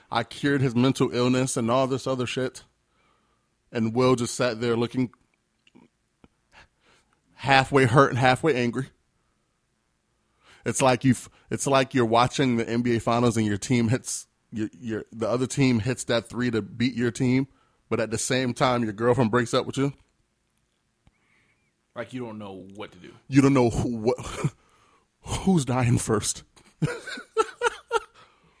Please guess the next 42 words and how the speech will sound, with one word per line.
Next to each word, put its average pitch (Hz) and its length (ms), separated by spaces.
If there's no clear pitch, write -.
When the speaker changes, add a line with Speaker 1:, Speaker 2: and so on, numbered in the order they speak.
Speaker 1:
And 254 120
I'm 254 100
sure 214 200
that's 196 160
a 190 40
very 180 200
specific 160 480
thing 160 120
that's 139 180
never 151 160
happened 156 300
to 135 120
anybody 165 580
in 143 60
the 147 100
history 175 460
of 127 120
the 127 80
world. 123 540
But - 280
just 240 220
fellas, 170 460
think 247 180
about 190 280
that, 165 200
how 170 160
that 175 160
would 143 100
feel. 156 420
<laughs> - 420
That's - 320
how 165 120
Will 143 300
felt. 120 320
That, 139 220
that's 330 160
how 254 120
he 170 120
looked 143 180
like 131 120
he 113 80
felt, 107 340